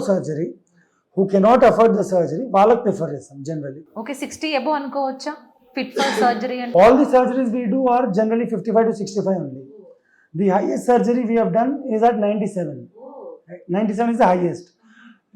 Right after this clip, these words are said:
Speaker 1: Least is we have done at twenty-seven, knee replacement. That was traumatic,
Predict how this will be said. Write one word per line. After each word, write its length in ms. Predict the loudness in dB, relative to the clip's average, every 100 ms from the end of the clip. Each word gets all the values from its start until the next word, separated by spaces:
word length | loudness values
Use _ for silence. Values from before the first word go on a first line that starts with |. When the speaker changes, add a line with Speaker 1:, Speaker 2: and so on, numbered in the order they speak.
| 0
Speaker 1:
Least 240 | 2 2 0 -4
is 60 | 0
we 60 | 2
have 80 | 2 0
done 120 | -2
at 80 | -6 -4
twenty-seven, 480 | -2 -2 -4 -4 -8 -16 _ _ -2
knee 100 | 2 2
replacement. 520 | 0 -2 -6 -12 -14 -18 _ _ _ _ -2
That 120 | 0
was 100 | 0 0
traumatic, 380 | 0 0 0